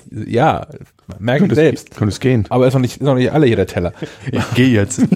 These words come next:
Speaker 3: <laughs>
Speaker 2: Also bitte einpacken, dass du laut
Speaker 3: Gabel, Gabel hinschmeißen,
Speaker 1: Ja.
Speaker 3: genau.
Speaker 1: Also, das, also ich, ich, ich find's nett, ähm, dass man dem Ding mal sagen könnte, ja,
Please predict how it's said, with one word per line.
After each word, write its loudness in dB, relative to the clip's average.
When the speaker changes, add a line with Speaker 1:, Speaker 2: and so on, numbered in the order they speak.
Speaker 3:
<laughs> -2
Speaker 2:
Also 2
bitte 0
einpacken, -2
dass -2
du -6
laut 0
Speaker 3:
Gabel, 0
Gabel 0
hinschmeißen, -2
Speaker 1:
Ja. -6
Speaker 3:
genau. -6
Speaker 1:
Also, 2
das, 0
also 0
ich, -2
ich, -10
ich -8
find's -4
nett, -2
ähm, -2
dass -4
man -2
dem 0
Ding -2
mal 2
sagen 0
könnte, 0
ja, 0